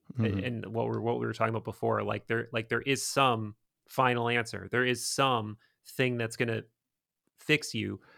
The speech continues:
Speaker 1: When really, I think, like, going back to what we were talking about before with, like, the lack of an answer,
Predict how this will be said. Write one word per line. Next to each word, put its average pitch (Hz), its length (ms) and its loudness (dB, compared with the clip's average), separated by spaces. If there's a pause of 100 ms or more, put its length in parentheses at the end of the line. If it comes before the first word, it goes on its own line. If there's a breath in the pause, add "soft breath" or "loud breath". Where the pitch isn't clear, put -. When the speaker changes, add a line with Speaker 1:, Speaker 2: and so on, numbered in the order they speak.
(140)
Speaker 1:
When 143 200 2
really, 165 260 8
I 135 80 8
think, 143 260 2
like, 123 180 2
going 127 280 2
back 117 340 4
to 107 460 -2
what 123 200 2
we 120 60 2
were 117 60 0
talking 117 220 4
about 113 140 0
before 120 400 2
with, 110 160 -2
like, 110 160 -2
the 104 120 0
lack 98 380 0
of 143 120 0
an 151 80 0
answer, 170 560 -4